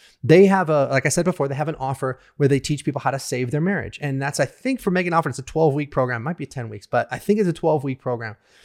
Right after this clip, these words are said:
And what they do is people enroll into this program, and each week they take them one step closer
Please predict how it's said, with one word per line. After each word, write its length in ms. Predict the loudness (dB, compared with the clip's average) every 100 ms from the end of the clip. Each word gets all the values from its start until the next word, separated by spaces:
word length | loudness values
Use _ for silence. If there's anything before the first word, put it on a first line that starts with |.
| _ _
And 140 | 6
what 100 | 6
they 120 | 4
do 280 | 0 0 2
is 220 | 2 0
people 240 | -2 -2 0
enroll 320 | 2 4 4
into 100 | 2
this 140 | -2
program, 480 | -4 -6 -4 -6 -8 _ -20 _
and 200 | 0 2
each 320 | 4 4 2 -4
week 520 | 0 0 0 -2 -20 _ _
they 140 | 4 6
take 320 | 8 6 6
them 220 | 2 4
one 340 | 6 6 6 4
step 320 | 4 0 0
closer 540 | 2 2 2 -6 -8